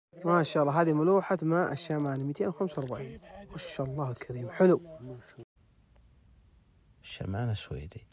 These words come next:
ثم بعده توجهنا لجهة تقريبا الشمال الشرقي، آه، الأبرق رابعة.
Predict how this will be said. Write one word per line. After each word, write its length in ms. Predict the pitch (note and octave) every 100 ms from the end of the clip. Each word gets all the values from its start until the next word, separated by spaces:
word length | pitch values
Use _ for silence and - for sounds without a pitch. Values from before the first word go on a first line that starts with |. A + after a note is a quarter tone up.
| - _ _ - _ _ _ - - - - -
ثم 320 | A2+ G2+ F#2+
بعده 420 | G2 G#2+ B2 C3+ -
توجهنا 800 | - F#2+ F#2+ G2 F#2+ F#2+ F#2+ G2 - - - - _ _ _ _ -
لجهة 500 | F#2+ A2 G2 G2+ G2 - - - _ _ _ - - _ _ _ - _ -
تقريبا 460 | - F2+ G2 F#2+ G2
الشمال 380 | F#2+ - G2+ F2+
الشرقي، 560 | F2 G2+ G2+ A#2 C#3 C3+ - - _ _ -
آه، 180 | F2 G2
الأبرق 580 | - G2 F#2+ G2+ G2 G2 - - - _ _ _ _ _ - -
رابعة. 380 | E2+ - -